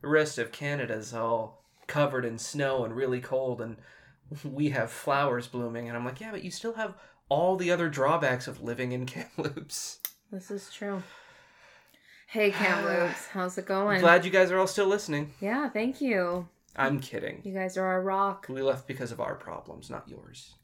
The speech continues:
Speaker 2: We have a lot.
Speaker 1: But yeah, it's, what, seven degrees out today?
Speaker 2: It was pretty, pretty nice out
Speaker 1: And it's
Speaker 2: today.
Speaker 1: amazing.
Speaker 2: It felt like spring, even though there's lots of snow still.
Speaker 1: It's incredible how blasé you feel about even minus ten after you've experienced close to minus forty weather.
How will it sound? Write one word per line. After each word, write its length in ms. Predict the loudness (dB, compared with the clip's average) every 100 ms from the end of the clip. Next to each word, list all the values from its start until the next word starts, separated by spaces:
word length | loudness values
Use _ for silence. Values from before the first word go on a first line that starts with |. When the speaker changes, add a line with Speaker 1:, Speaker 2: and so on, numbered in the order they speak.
| _
Speaker 2:
We 120 | -16
have 140 | -16 -16
a 20 |
lot. 340 | -18 -18 -20 -20 _ _ _ _ -20 -20 -6
Speaker 1:
But 100 | 2
yeah, 80 | 4 4
it's, 400 | 0 -2 -10 -14 _ -14 -6
what, 180 | -6 -6 -12
seven 400 | -12 -4 -4 -4
degrees 340 | -6 -6 -6 -6
out 160 | -8
today? 220 | -6 -8 -10 -12
Speaker 2:
It 60 | -8
was 360 | -2 -2 -4 -14 -12
pretty, 340 | -6 -4 -4
pretty 420 | -8 -10 -8 -8
nice 360 | -10 -12 -12 -4
out 80 | 0
Speaker 1:
And 100 | 2
it's 80 |
Speaker 2:
today. 200 | 2 2
Speaker 1:
amazing. 40 | 4
Speaker 2:
It 40 | 6
felt 120 | 8
like 180 | 6 4
spring, 400 | -2 0 2 2
even 260 | 2 2
though 140 | 2 0
there's 260 | -2 -2
lots 300 | -2 -2 -2
of 80 | -6
snow 320 | -6 -4 -4
still. 400 | -6 -8 -8 -8 -8 -4
Speaker 1:
It's 160 | -2
incredible 420 | -2 -2 -2 0 0
how 160 | 0
blasé 560 | 2 4 4 2 0 0
you 140 | -4
feel 260 | -4 -2 -2
about 380 | 0 0 -2 -8
even 400 | -8 -4 -2 0
minus 400 | -2 -2 -4 -8
ten 500 | -8 -6 -4 -6 -10 _ _ -2
after 240 | -2 -2
you've 140 | -6 -6
experienced 560 | -6 -6 -6 -6 -6
close 200 | -6 -4
to 60 | -4
minus 280 | -4 -6 -6
forty 280 | -4 -4 -2
weather. 380 | -4 -4 -6